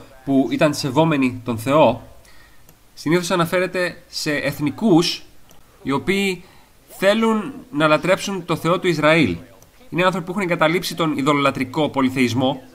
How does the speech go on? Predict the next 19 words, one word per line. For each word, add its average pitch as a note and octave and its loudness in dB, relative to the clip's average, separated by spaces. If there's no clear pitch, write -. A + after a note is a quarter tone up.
δεν A3 2
έχουν C4 4
γίνει E3 4
Ιουδαίοι, B2 2
αλλά D#3+ 0
τους D#3+ -4
αρέσει F3+ 0
να F3+ 0
πηγαίνουν D#3 0
σε D#3+ -6
συναγωγή, D3 0
τους - -8
αρέσει D#3+ 2
να G#3 0
ακούνε E3 0
για C3+ -2
τον C3 0
ένα C#3+ 0
Θεό C#3 0